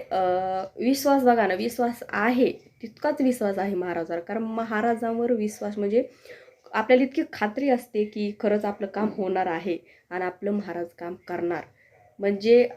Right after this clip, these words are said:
स्वतःवर इस-, इतका विश्वास नसतो, इतका आपला स्वामीवर विश्वास असतो. आणि म्हणजे मला तिच्या बोलण्याचं म्हणजे मला, अ, तीच ती पद्धत पण आवडली, म्हणजे तिचा पण किती विश्वास आहे स्वामीवर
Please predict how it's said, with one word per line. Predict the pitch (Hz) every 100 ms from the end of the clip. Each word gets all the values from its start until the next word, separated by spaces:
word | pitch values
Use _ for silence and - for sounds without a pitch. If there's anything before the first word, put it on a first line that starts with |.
| -
स्वतःवर | - 254 285 302
इस-, | 277 - 190
इतका | 214 - 208
विश्वास | 208 208 180
नसतो, | 180 180 -
इतका | 190 - 190
आपला | 185 185
स्वामीवर | 196 - 185 180 185 185
विश्वास | 180 - 170
असतो. | 165 165 - 190 - _ - - _ -
आणि | 175 175 170 175 175 - -
म्हणजे | 202 196 214
मला | 220
तिच्या | 226 240 208 -
बोलण्याचं | - 214 233 240 240 240
म्हणजे | 233 226 220
मला, | 214 214 208 208 -
अ, | 185 180 175 175 170 _
तीच | 240 - -
ती | 240 240 - - _ -
पद्धत | 220 202 214
पण | 247 233
आवडली, | 208 220 214
म्हणजे | 220 208 214
तिचा | 233 233
पण | 226 220
किती | 214 214 220
विश्वास | 214 208 208
आहे | 190
स्वामीवर | 185 170 170 175